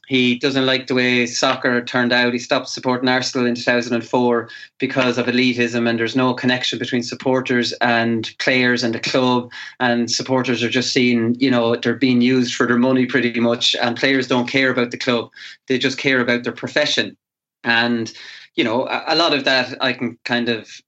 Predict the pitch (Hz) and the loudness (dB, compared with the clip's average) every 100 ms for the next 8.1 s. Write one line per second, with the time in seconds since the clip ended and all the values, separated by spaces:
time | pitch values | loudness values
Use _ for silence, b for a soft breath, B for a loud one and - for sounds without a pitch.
0 | - 135 120 - 120 117 123 120 - 117 | -4 -2 0 0 0 2 0 0 -4 -2
1 | 117 113 113 110 123 127 123 117 - 120 | 0 0 -2 -4 -2 2 0 -2 -2 0
2 | 117 120 117 - - 113 127 120 123 120 | 2 0 -2 -8 -10 -4 0 2 2 0
3 | - 127 - 123 120 117 110 135 131 131 | 0 -2 0 0 0 -2 0 0 0 -4
4 | B B B - 123 120 127 120 120 117 | B B B -6 -2 0 2 4 2 2
5 | 120 127 123 120 117 120 110 - 127 120 | 0 0 0 0 0 -2 -2 -2 0 0
6 | 110 120 - - 120 - 120 120 120 127 | 0 -2 -2 -4 -4 -2 0 -2 0 0
7 | 127 123 110 110 110 120 113 107 110 107 | 0 0 -2 0 2 2 0 -4 -2 -2